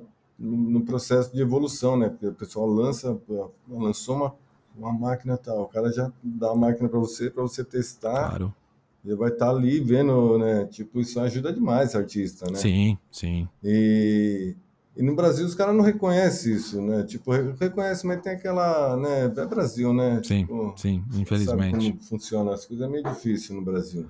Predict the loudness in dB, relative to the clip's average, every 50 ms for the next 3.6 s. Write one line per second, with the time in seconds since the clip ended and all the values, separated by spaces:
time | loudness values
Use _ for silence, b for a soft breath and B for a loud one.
0 | -16 _ _ _ 0 2 2 4 2 2 -2 -6 _ _ -10 -6 -4 -4 -2 -2
1 | -2 -2 -2 0 2 4 6 8 8 8 6 6 4 6 8 8 8 8 4 2
2 | 0 0 0 0 0 2 2 4 4 4 4 2 0 -2 -4 -10 -8 -6 -6 -8
3 | -6 -2 -2 0 0 2 0 0 -2 -6 -8 -10